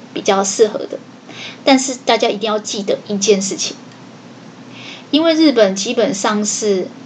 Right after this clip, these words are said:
冬天冷，会冷到零下的程度，所以其实他们的穿衣服逻辑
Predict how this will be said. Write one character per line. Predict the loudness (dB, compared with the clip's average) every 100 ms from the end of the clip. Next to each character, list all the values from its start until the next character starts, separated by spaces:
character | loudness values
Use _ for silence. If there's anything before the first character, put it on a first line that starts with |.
| -20 -20 -20 -20 -4
冬 | -2 0
天 | 2 2 4
冷， | 2 0 -6 -8 0
会 | 0
冷 | 2 0 0
到 | 2 2 4
零 | 2 0
下 | -2 -2 0 0 -2
的 | -6
程 | -8 -10 -6
度， | -6 -6 -10 -20 -18 -18 -12
所 | 0 4
以 | 4
其 | 2 -4
实 | -2 -2
他 | -4 -2 2
们 | 4
的 | 4 4
穿 | 2 0 0 0 -6
衣 | -4 -4
服 | -2 0 2 4
逻 | 6 4
辑 | 2 -2